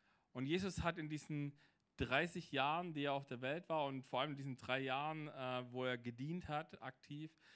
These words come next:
hat er alle dreihundert erfüllt. Das heißt, theoretisch hätten genau diese Schriftgelehrten und Pharisäer, die das wirklich aufs Komma auswendig konnten, hätten eigentlich erkennen müssen, wer Jesus war. Und trotzdem haben sie das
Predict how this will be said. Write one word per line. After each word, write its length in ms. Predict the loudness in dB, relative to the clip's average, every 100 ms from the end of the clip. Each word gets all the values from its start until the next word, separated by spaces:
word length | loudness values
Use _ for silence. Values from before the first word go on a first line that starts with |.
| -20 -12
hat 160 | -4
er 140 | -4 -2
alle 340 | -2 0 0 -4
dreihundert 680 | -6 -6 -4 -2 -4 -6 -10
erfüllt. 420 | -16 -12 -12 -12 _ _ _ _ _ -16 -16 _ _ _ _
Das 100 | 4
heißt, 180 | 6 8
theoretisch 520 | 8 8 6 6 6
hätten 280 | 6 6 4
genau 320 | 6 8 6
diese 240 | 4 2
Schriftgelehrten 760 | 2 2 2 0 4 4 4 -2
und 100 | 2
Pharisäer, 420 | 2 4 2 4
die 180 | 2 4
das 220 | 2 2
wirklich 360 | 0 0 -6 -12 -16 -12
aufs 300 | 0 0 0
Komma 380 | 2 2 6 4
auswendig 440 | 4 0 -2 -4 -2
konnten, 240 | -4 -2
hätten 160 | -4 -2
eigentlich 240 | -2 -2
erkennen 320 | -2 -2 -2
müssen, 240 | -4 -4 -2
wer 100 | -2
Jesus 380 | -4 -6 -12
war. 260 | -10 -10 -12 _ _ _ _ _ _ _ _ _ _ _ _ _ _ _ _ _
Und 120 | -2
trotzdem 480 | 4 4 4 0 0 -8 -20 -4
haben 220 | -2 0
sie 160 | 0 -2
das 280 | -2 -6